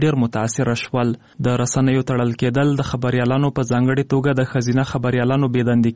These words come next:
کېدل، د خبریالانو نیول او ځورول او له افغانستانه د یو ډېر شمېر خبریالانو وتل هغه څه وو چې د طالبانو د واکمنۍ په اتو میاشتو کې د مطبوعاتو په ازادي خپل سیوری غوړولی وو. د رسنیو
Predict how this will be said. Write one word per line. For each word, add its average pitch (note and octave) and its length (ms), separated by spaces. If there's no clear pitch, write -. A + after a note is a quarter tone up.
کېدل، C#3+ 280
د - 100
خبریالانو B2+ 640
نیول C#3+ 320
او - 20
ځورول C3+ 420
او A#2 100
له A#2 240
افغانستانه C3 680
د B2 120
یو A#2+ 120
ډېر C#3 240
شمېر C3 300
خبریالانو A#2+ 640
وتل C3+ 340
هغه A#2 220
څه E3+ 160
وو D#3+ 120
چې - 120
د B2 140
طالبانو B2+ 500
د C3 140
واکمنۍ C3 500
په B2+ 120
اتو D3+ 160
میاشتو D3 300
کې C#3+ 280
د C#3 140
مطبوعاتو C3 540
په B2 120
ازادي A#2+ 380
خپل C3+ 280
سیوری B2 380
غوړولی A#2 560
وو. B2 180
د C#3+ 100
رسنیو D#3 400